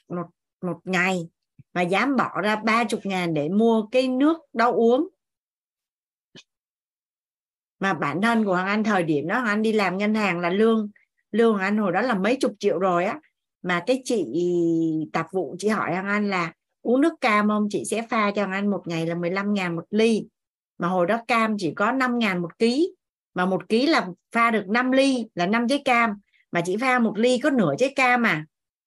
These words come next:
Có gì đâu, mình mua cam về trong sáng. Cái chị mà, mà, mà, mà giúp để làm việc nhà á, chị pha cho mình rồi mình tòng ten, mình xách mình đi mình uống thôi.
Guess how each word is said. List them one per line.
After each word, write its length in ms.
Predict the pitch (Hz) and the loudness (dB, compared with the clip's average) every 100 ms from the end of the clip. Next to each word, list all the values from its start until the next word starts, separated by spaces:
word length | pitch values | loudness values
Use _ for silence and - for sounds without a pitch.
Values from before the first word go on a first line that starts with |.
| _ _ _ _ _ - | _ _ _ _ _ 0
Có 80 | |
gì 160 | 311 277 | 2 4
đâu, 340 | 226 226 240 | 2 4 2
mình 220 | 269 254 220 | 2 2 2
mua 140 | 226 | 0
cam 280 | 240 240 233 | 0 0 2
về 220 | 220 196 | 2 0
trong 200 | 226 233 | -2 -4
sáng. 380 | 226 208 220 294 370 _ - _ | -2 0 0 -2 -6 _ -20 _
Cái 160 | - 294 | -6 -4
chị 200 | 262 180 165 | -2 -2 -2
mà, 220 | 185 180 | -2 -2
mà, 240 | 185 180 180 | -2 -4 -4
mà, 240 | 175 175 | -4 -4
mà 140 | 175 | -4
giúp 180 | 175 226 - 185 | -4 -6 -8 -6
để 140 | 190 175 202 190 | -4 -4 -4 -4
làm 160 | 196 185 | -4 -4
việc 140 | 185 202 | -6 -4
nhà 320 | 190 180 185 | -4 -2 -2
á, 100 | 247 | -4
chị 120 | 254 185 | -4 -4
pha 160 | 240 233 | 0 0
cho 120 | 226 | 0
mình 180 | 226 208 | 0 0
rồi 80 | 190 | -2
mình 160 | 185 185 | -6 -6
tòng 240 | 190 196 | -6 -4
ten, 240 | 214 220 | -4 -2
mình 100 | 202 | -4
xách 220 | 202 - 269 | -6 -6 -4
mình 120 | 202 | -2
đi 140 | 208 | 0
mình 140 | 214 190 | 0 0
uống 260 | 208 247 | -2 -2
thôi. 280 | 285 226 220 | 0 0 -2